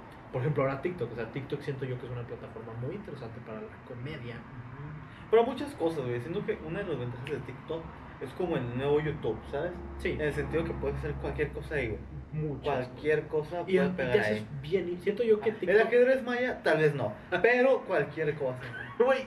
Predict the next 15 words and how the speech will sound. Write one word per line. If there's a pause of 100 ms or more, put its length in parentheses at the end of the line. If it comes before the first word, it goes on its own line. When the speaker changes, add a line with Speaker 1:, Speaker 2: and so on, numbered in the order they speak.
Speaker 1:
si (180)
tienes
algo
contra
el
ajedrez
maya, (100)
güey.
Speaker 2:
No, (180)
sí, (160)
no,
estoy
mamando,
güey,
porque